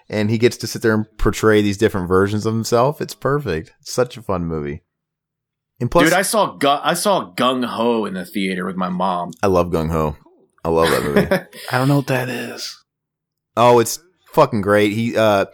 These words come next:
Speaker 1: to save the factory, these Asians come in and buy it, and it's great in this, their small town. Uh, it's, it's a really fun movie.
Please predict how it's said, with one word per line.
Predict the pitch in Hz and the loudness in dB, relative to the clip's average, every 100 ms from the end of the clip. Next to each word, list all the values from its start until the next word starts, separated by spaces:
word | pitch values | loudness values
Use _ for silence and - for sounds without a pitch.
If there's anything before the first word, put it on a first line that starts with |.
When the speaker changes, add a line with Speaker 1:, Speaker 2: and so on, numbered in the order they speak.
| - - _ | -16 -20 _
Speaker 1:
to | - 120 | -4 2
save | 147 135 120 | 6 6 4
the | 113 | 2
factory, | 113 110 104 117 107 | 4 4 4 2 2
these | 101 | 0
Asians | 85 104 104 101 | 0 0 0 -2
come | - 101 98 | -2 0 0
in | |
and | 90 85 | 0 2
buy | 92 90 | 4 4
it, | 90 92 - | 4 2 -2
and | 82 82 - _ _ _ | -6 -8 -12 _ _ _
it's | 131 123 | 0 0
great | - 104 101 85 | 2 2 2 2
in | 101 | -2
this, | 98 - | -2 -4
their | - 107 | -4 -4
small | - 110 98 | 0 2 2
town. | 95 98 95 95 95 98 | 2 0 2 0 0 -4
Uh, | - 101 95 87 | -2 2 2 4
it's, | 139 139 | 0 2
it's | 139 135 | 0 2
a | 110 | 2
really | 95 85 | 2 0
fun | 87 80 | -2 -2
movie. | 78 78 78 | -4 -4 -6